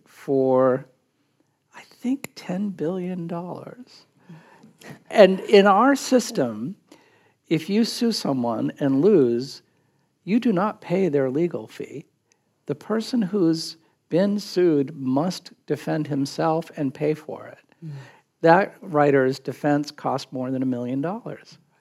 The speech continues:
Speaker 2: But your editor still wanted you to write this book.
Speaker 1: Uh, well, because he thought,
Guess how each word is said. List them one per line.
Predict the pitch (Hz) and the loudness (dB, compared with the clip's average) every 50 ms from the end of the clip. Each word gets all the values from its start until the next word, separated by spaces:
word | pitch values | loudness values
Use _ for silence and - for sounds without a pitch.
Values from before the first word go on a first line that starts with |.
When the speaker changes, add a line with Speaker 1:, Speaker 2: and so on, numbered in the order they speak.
| _ _ _ _ _ | _ _ _ _ _
Speaker 2:
But | - 226 - - | -6 -4 0 4
your | 269 277 285 262 - | 4 6 6 6 8
editor | 220 220 226 240 233 - 214 185 | 8 10 10 10 8 8 4 2
still | - - - 214 214 202 | 4 6 8 10 10 12
wanted | 202 202 202 196 190 180 | 12 10 10 10 4 2
you | 175 185 | 0 0
to | 170 196 170 | 0 2 4
write | 175 190 170 170 165 | 4 6 4 4 4
this | - 175 165 - | 4 2 2 2
book. | - 170 160 175 151 - | 0 0 0 0 0 -4
Speaker 1:
Uh, | - _ - | -14 _ -10
well, | 180 151 160 165 147 147 | -2 4 6 6 6 6
because | 151 160 143 147 - 160 143 139 - | 2 -2 -2 2 2 2 2 2 0
he | - 151 139 | -2 -4 -4
thought, | 139 - - 127 127 123 117 - _ | -2 -2 -2 -2 -2 -2 -4 -6 _